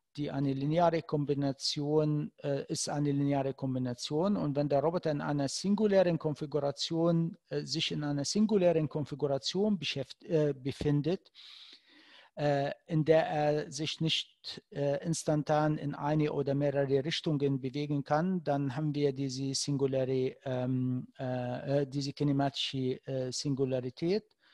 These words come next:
Und diese kinematischen Singularitäten bedeuten mathematisch,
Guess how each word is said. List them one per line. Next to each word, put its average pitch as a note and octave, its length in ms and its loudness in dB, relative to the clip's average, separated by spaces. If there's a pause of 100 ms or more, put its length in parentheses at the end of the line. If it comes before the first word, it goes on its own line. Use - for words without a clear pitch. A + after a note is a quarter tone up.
(380)
Und D3+ 380 2
diese G3+ 240 0
kinematischen F3 640 0
Singularitäten D3+ 960 0
bedeuten D#3+ 880 2
mathematisch, D#3+ 1040 0